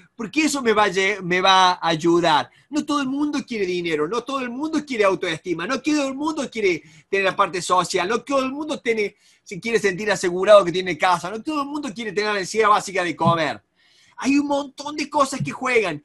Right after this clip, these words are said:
tenemos que buscarlas. Ahí está el buen negociador. Busquemos eso, paso número uno.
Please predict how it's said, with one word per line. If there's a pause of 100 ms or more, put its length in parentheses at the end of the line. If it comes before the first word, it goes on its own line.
(120)
tenemos
que
buscarlas. (180)
Ahí
está
el
buen
negociador. (240)
Busquemos
eso, (100)
paso
número
uno.